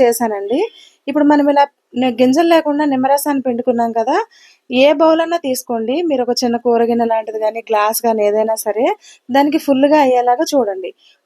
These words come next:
ఒక గ్లాసు కానీ, ఒక బౌల్కి కానీ నిమ్మరసానికి నాలుగు కప్పులకి పంచదార వేసుకోండి. నేను ఇక్కడ బ్రౌన్ షుగర్ తీసుకున్నాను, మీరు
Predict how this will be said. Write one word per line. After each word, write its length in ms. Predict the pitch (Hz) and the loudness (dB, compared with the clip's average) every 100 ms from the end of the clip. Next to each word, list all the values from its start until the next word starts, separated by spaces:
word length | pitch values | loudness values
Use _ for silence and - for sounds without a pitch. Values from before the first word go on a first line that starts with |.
| 233 | -2
ఒక 180 | 254 311 269 | 2 2 4
గ్లాసు 400 | 277 269 294 330 320 - _ - | 2 2 2 0 0 -4 _ -2
కానీ, 220 | 262 277 415 | 0 2 2
ఒక 120 | 370 254 226 | 2 2 2
బౌల్కి 340 | 226 233 233 214 | 2 2 -4 -6
కానీ 240 | 202 190 - _ _ _ _ _ - 247 | -6 -8 -12 _ _ _ _ _ -6 -2
నిమ్మరసానికి 720 | 254 277 269 254 226 220 294 453 - _ _ _ 233 240 | 2 4 2 0 -2 -2 -2 -2 -6 _ _ _ -2 0
నాలుగు 320 | 240 277 311 294 | 2 0 0 0
కప్పులకి 460 | 277 294 285 320 480 - _ _ _ - | 0 -2 0 0 0 -4 _ _ _ -2
పంచదార 380 | 285 277 302 247 202 | 0 2 2 2 0
వేసుకోండి. 440 | 190 202 185 180 - | -2 -6 -8 -10 -6
నేను 140 | 247 262 | -4 0
ఇక్కడ 160 | 254 247 | 0 2
బ్రౌన్ 240 | 226 233 277 | 2 2 0
షుగర్ 200 | 269 247 | 0 0
తీసుకున్నాను, 540 | 220 214 214 208 214 339 453 - | -2 -2 -6 -6 -4 -6 -6 -6
మీరు 160 | 247 240 | 0 2